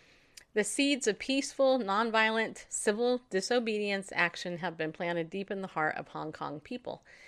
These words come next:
Chu said in his testimony, which led so-, which led some supporters to tears, which, you know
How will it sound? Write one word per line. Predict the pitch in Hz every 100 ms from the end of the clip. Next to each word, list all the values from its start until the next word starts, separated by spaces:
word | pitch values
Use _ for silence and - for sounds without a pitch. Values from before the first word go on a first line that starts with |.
| - - -
Chu | - 240 214
said | - 180 175
in | 175 160
his | 165 -
testimony, | 226 220 - 170 160 165
which | 165 160 - - - - _
led | 190 180 -
so-, | - 202 190 - -
which | 165 190 170 - -
led | 180 175 165
some | - - 220 208 202
supporters | 190 - 165 196 185 160 156 151
to | - 160
tears, | - - 170 143 151 -
which, | 156 - - -
you | - 55
know | -